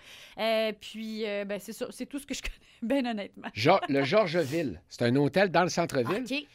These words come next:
Speaker 2: Puis, euh, t'avais, euh, dans les premiers, tu sais, euh, massage, sauna, toute la patente, là.
Speaker 1: Ouais.
Speaker 2: Souvent, on partait de Québec pour aller là, c'était vraiment bien. Mais, euh, je vais raconter, tu sais, autre temps, autre mœurs.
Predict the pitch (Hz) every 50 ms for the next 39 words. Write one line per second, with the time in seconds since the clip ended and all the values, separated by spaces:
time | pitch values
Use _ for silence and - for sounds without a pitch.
0 | - _ _ _ - 127 127 131 123 127 127 127 127 127 123 120 120 120 - 127
1 | 113 107 160 196 208 196 160 139 127 120 - - 107 107 131 135 135 135 151 151
2 | 131 - 143 170 175 170 185 220 240 240 - - 202 208 190 160 135 120 110 107
3 | - _ _ _ _ _ _ _ _ _ - 113 131 151 147 - - - 160 156
4 | 160 156 156 151 147 127 - - - 143 139 139 135 143 151 151 147 - - 135
5 | 123 - 123 120 - 151 175 170 - - 165 - _ 175 180 _ _ - - -
6 | 135 170 180 170 151 - - 151 139 - 147 131 131 165 - - 131 120 120 117
7 | 123 131 - - 113 92 98 107 110 139 139 131 127 120 113 101 104 123 143 -
8 | _ _ _ - - _ _ _ 123 135 147 156 151 151 147 139 - _ _ _
9 | _ _ - 120 151 156 185 196 - 220 208 - 233 202 - - 196 - - 196
10 | 196 - - 165 151 - 185 185 175 160 135 - - 135 131 151 185 202 - -
11 | - _